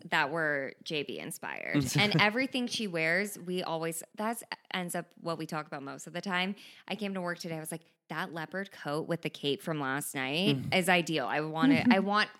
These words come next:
Speaker 1: everything about her wardrobe. I feel like it's just recycling, and it's now everything's back on.
Speaker 2: It's really
Speaker 3: Mm-hmm.
Speaker 2: amazing. It's, it's
Speaker 1: Yeah.
Speaker 2: delightful. It, it always has, like, all these amazing details, and it,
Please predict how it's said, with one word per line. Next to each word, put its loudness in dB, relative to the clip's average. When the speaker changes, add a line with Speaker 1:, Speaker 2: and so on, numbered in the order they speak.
Speaker 1:
everything -2
about 0
her -4
wardrobe. -4
I -2
feel 0
like 2
it's -12
just -6
recycling, -2
and -4
it's -8
now -4
everything's -6
back -10
on. -10
Speaker 2:
It's -4
really 4
Speaker 3:
Mm-hmm. 4
Speaker 2:
amazing. 6
It's, 6
it's 4
Speaker 1:
Yeah. 2
Speaker 2:
delightful. 2
It, 0
it 2
always 4
has, 2
like, 0
all 4
these 0
amazing 2
details, -2
and -2
it, -4